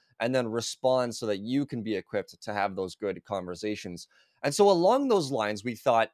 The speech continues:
"You know what? <clears throat> We probably can't anticipate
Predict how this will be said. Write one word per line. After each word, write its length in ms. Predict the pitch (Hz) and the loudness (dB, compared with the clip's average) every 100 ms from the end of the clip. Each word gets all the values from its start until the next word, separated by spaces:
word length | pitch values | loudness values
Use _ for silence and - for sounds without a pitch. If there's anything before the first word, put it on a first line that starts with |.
| - | -2
"You 100 | 202 | 4
know 80 | |
what? 220 | 214 208 - - | 6 6 4 -8
<clears throat> 80 | 165 151 107 _ _ _ _ _ _ _ - | -10 -10 -12 _ _ _ _ _ _ _ -6
We 160 | 160 214 | -2 -2
probably 640 | - 214 185 165 143 143 | 4 6 8 6 4 2
can't 320 | 113 160 139 | 0 0 0
anticipate 540 | 101 - 107 113 113 | -2 -8 -10 -2 -2